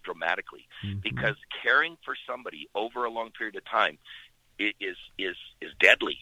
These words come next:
Speaker 1: to a lot of people. It just is.
Speaker 2: It
Speaker 1: And,
Speaker 2: sure
Speaker 1: uh,
Speaker 2: is.
Speaker 1: and, and, and so I always say long-term care isn't about you. It's about your family. And you'd rather have your family there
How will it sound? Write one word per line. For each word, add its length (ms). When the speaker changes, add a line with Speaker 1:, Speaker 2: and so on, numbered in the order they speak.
Speaker 1:
to 120
a 20
lot 200
of 80
people. 340
It 100
just 200
is. 240
Speaker 2:
It 120
Speaker 1:
And, 40
Speaker 2:
sure 300
Speaker 1:
uh, 60
Speaker 2:
is. 220
Speaker 1:
and, 100
and, 220
and 180
so 100
I 80
always 140
say 240
long-term 580
care 180
isn't 200
about 240
you. 320
It's 160
about 240
your 160
family. 400
And 160
you'd 200
rather 300
have 180
your 120
family 460
there 220